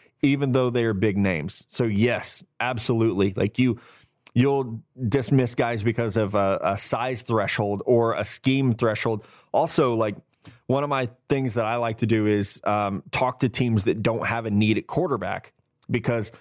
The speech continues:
they're still gonna do background work on guys, but they're not gonna go super in depth. So, you, you know, like, uh,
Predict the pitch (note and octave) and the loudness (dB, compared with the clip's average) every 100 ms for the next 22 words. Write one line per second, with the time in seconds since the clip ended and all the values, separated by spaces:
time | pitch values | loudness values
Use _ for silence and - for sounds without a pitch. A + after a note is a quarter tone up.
0 | _ - C#3+ D3+ E3+ C#3 C3 A#2 G2+ G2+ | _ 0 0 2 0 2 0 0 -2 -4
1 | G2+ A#2+ B2 B2 B2+ B2+ B2 A#2 A#2+ A#2 | -4 -4 -2 -2 -2 -4 -2 -2 -2 -2
2 | A2 G#2+ G#2+ G#2+ G#2+ G2 G2+ - C3 A2 | -2 0 0 0 -2 0 0 2 0 2
3 | G#2 F#2+ G#2 G2 - - A#2 G2+ - - | 0 2 0 -2 -4 -2 0 0 -6 -20
4 | - - _ - G#2+ A2+ - A2 G#2+ G2+ | -20 -20 _ -2 0 0 0 0 0 -2
5 | G2 F#2 - - E2 | -2 -4 -8 -2 -2